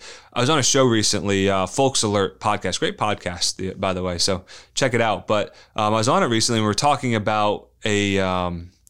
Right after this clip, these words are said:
a plastic surgeon and, and the surgery that he had done. And I, I don't truly think, and I mentioned this on the show, I don't think that,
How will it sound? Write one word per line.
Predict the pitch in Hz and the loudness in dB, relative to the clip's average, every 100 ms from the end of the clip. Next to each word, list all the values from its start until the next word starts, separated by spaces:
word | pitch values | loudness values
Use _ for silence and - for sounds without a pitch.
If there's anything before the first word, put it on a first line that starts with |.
| - - | -18 -14
a | |
plastic | - 139 131 107 | -2 0 0 0
surgeon | - 135 120 95 87 - - - | 2 2 2 -2 -8 -18 -20 -8
and, | 117 113 107 104 101 98 95 92 - _ - | -2 0 0 -2 -2 -2 -4 -6 -8 _ -2
and | 117 101 104 110 | 0 2 0 0
the | 98 | 0
surgery | - 156 127 | 2 2 4
that | 123 | 4
he | 120 | 2
had | 107 | 2
done. | 120 113 113 | 0 0 0
And | 101 | 0
I, | 104 117 - | -2 -2 0
I | |
don't | 127 139 - - - | 0 0 -4 -14 -8
truly | - 135 123 | 0 2 4
think, | 120 113 | 2 0
and | 107 | 0
I | |
mentioned | 113 120 117 | 0 0 0
this | 107 110 | 0 0
on | |
the | 98 | 0
show, | 92 | 0
I | 98 | 0
don't | 113 - | 0 -2
think | 113 101 | -4 -2
that, | 104 92 76 | -2 -2 -6